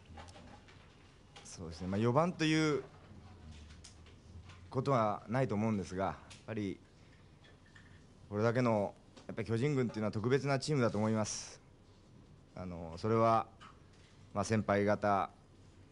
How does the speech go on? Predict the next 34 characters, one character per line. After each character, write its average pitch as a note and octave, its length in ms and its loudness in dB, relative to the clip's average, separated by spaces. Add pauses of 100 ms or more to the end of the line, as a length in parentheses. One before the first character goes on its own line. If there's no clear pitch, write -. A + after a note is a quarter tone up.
(220)
で、 G#2 360 0 (400)
も G#2 80 -6
う - 20 -4
本 A#2 160 -2
当 C#3+ 140 -2
に、 C#3+ 280 -2 (600)
え A1+ 720 -14 (640)
ー、 - 40 -18
フ B2+ 60 0
ァ B2+ 60 6
ン A#2+ 60 2
の A2+ 60 2
皆 A2 200 4
さ G#2+ 100 0
ん G2+ 120 0
が F#2 180 0 (1040)
長 B2 220 4
年 C3+ 180 2
作 - 160 -6
り C3+ 80 6
上 C#3 80 6
げ B2 100 2
て A2 80 -2
き - 60 -10
た G2+ 140 0
も G#2+ 80 2
の G#2 100 2
が F#2+ 220 0 (220)
あ G#2 80 0
り G#2+ 60 0
ま G2+ 120 0
す。 - 200 -12 (2250)
も G2+ 400 -2
う - 60 -20